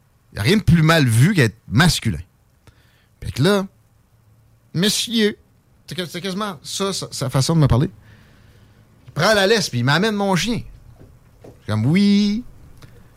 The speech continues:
c'est illégal, là, de. Je, je suis pas illégal, c'est un règlement. Je le sais, monsieur, et je ne suis pas tous les règlements à la lettre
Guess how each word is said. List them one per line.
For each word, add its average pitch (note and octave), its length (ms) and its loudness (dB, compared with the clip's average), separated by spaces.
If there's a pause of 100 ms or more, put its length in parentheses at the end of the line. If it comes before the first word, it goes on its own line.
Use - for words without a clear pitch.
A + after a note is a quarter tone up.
(340)
c'est - 400 -4
illégal, F#3 800 0
là, F3 320 -2
de. E3 420 -2 (240)
Je, - 80 -10
je D#2+ 140 -8
suis - 80 -4
pas C#3+ 140 4
illégal, C3 420 4
c'est - 140 -2
un B2 160 4
règlement. C3 800 2 (1000)
Je A2 300 2
le A3 120 2
sais, B3 400 0
monsieur, F3 600 2 (720)
et C#3 100 0
je C3+ 120 2
ne E3+ 180 2
suis E3+ 260 -4
pas G#3+ 340 -6 (220)
tous G#3 160 -12
les E3 140 0
règlements C#3 560 2
à A#2 120 0
la G#2+ 180 2
lettre A2 260 2